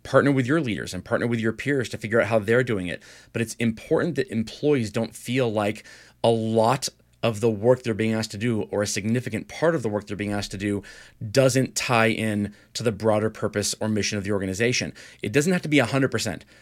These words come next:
but it needs to be enough of it to where they feel like they are engaged in the work every single day. Um, if you look at the,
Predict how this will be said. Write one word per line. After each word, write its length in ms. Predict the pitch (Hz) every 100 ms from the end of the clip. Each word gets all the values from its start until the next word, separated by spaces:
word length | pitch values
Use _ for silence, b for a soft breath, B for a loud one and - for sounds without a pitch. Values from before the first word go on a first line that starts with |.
| b
but 100 | 113
it 80 | 117
needs 200 | 127 143
to 80 | 139
be 100 | 135
enough 460 | 113 110 110 123
of 100 | 120
it 160 | 107 -
to 80 | -
where 400 | 107 110 104 104 B B _
they 120 | 117
feel 380 | 110 - 117 117
like 300 | 107 110 110
they 200 | 107 110
are 80 | 110
engaged 540 | 101 95 113 107 110
in 80 | 110
the 80 | 107
work 240 | 98 113
every 220 | - 98 107
single 260 | 110 113
day. 240 | 113 175 - B B -
Um, 140 | 104
if 80 | 110
you 80 | 117
look 160 | 117 120
at 80 |
the, 260 | - 117 117